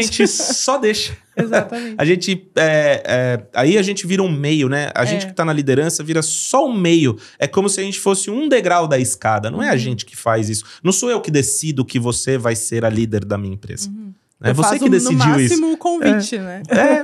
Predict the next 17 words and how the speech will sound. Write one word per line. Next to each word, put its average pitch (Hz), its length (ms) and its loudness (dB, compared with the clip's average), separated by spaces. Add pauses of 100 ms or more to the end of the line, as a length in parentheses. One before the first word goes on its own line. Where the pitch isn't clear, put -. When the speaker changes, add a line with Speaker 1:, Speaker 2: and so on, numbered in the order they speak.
Speaker 1:
você 208 300 0
que 339 120 2
Speaker 2:
<laughs> - 0 -
Exatamente. - 40 -
Speaker 1:
decidiu 160 580 2
isso 139 280 0
daí, 139 360 4
Speaker 2:
Uhum. 208 120 -12 (180)
Speaker 1:
e 139 220 4
aí 139 160 2
a 143 60 2
gente 143 220 -6
faz 156 300 -2
isso 214 220 -6
juntos, 208 360 -10
Speaker 2:
Uhum. 208 360 -10 (280)
Speaker 1:
né? 160 280 -2